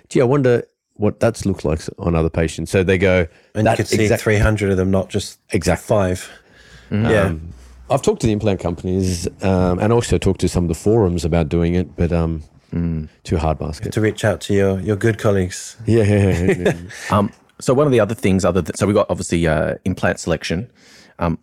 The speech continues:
Speaker 3: over or under the muscle, and then I hear things like dual plane where they do some under, some over. What's, what's that all about?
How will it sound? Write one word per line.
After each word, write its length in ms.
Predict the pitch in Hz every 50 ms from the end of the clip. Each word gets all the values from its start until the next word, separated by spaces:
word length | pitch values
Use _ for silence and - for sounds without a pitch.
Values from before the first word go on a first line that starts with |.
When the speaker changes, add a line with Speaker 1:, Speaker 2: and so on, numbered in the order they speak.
| _
Speaker 3:
over 260 | - 113 120 113 117 107 98
or 20 | -
under 220 | 90 95 90 92
the 80 | 87 82
muscle, 400 | 82 80 - - 73 73 57 - -
and 100 | 95 98
then 100 | 98 95
I 80 | 92
hear 220 | 87 - 98 92 85
things 280 | - - 90 92 85
like 240 | 87 78 78 - -
dual 220 | - - 101 110 104
plane 380 | - - 110 101 95 95 90
where 80 | 82 82
they 120 | 85 82
do 300 | 80 - 85 85 82 78 -
some 320 | - - - 98 98 92
under, 260 | 90 95 98 92 92
some 220 | - - 95 92 -
over. 300 | 90 95 95 92 95 90
What's, 540 | 87 98 101 - - - - - - - -
what's 160 | 101 101 -
that 160 | - 95 87
all 100 | 85 85 80
about? 300 | 80 80 85 78 -